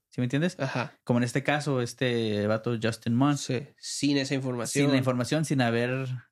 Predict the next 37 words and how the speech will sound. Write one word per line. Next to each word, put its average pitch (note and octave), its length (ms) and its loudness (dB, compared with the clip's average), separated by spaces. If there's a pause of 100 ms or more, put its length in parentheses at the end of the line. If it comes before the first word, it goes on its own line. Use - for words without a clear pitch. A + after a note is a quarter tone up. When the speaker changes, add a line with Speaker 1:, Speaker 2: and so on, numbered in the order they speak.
(400)
Speaker 1:
estado, C#3 460 0
ah, - 140 -8
no C3+ 80 0
me C3+ 60 2
gusta C#3 180 0
usar C#3+ 120 0
esta C#3+ 180 -2
palabra, A#2 420 0
pero, A2 260 -2
no B2+ 80 -2
me B2+ 60 4
gusta B2+ 160 -2
usar C3+ 140 2
esta C3+ 180 -4
palabra, A#2 260 0
pero A2 220 -2
in-, A2+ 160 0
indoctrinado A2+ 880 0
Speaker 2:
Ajá. C3+ 160 0
Speaker 1:
por B2 100 0
la A2+ 120 2
derecha, A#2+ 520 -2 (480)
eh, A2+ 400 2
sin, B2 380 2
sin B2+ 160 2
que B2+ 80 0
eso D#3+ 160 0
llegara, C#3+ 580 2 (260)
de A2+ 100 0
todas C3 240 0
maneras C3+ 500 2
hubiera B2+ 180 0
cometido A#2 500 0
un A#2+ 120 0
crimen B2 280 0
porque G#2 280 -4
ya G#2+ 480 0